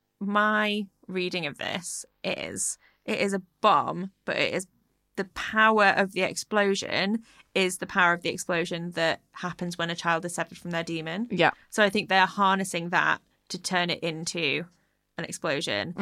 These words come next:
Speaker 1: And it also sounds like every single bit of hair that was attached to every single bit of hair that Missus Coulter has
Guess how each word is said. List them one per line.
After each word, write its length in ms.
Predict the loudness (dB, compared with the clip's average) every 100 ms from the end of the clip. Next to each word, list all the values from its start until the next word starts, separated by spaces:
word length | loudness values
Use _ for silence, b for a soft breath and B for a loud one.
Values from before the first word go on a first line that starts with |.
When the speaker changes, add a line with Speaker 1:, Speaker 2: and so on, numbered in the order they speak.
| 0
Speaker 1:
And 40 | 2
it 80 | 2
also 340 | 2 2 0
sounds 340 | 2 0 0 0
like 280 | 0 0 -2
every 260 | -2 0 -2
single 280 | -4 -4 -4
bit 220 | -2 -2
of 80 | -2
hair 220 | -2 -2
that 160 | -2 -4
was 240 | -4 -4
attached 600 | -6 -2 -2 -2 -8 -10 -10
to 140 | -4
every 200 | -4 -4
single 260 | -8 -8 -6
bit 140 | -6
of 100 | -6
hair 200 | -2 -2
that 100 | -2
Missus 240 | -10 -10 -2
Coulter 320 | -2 -2 -4
has 420 | -4 -4 -6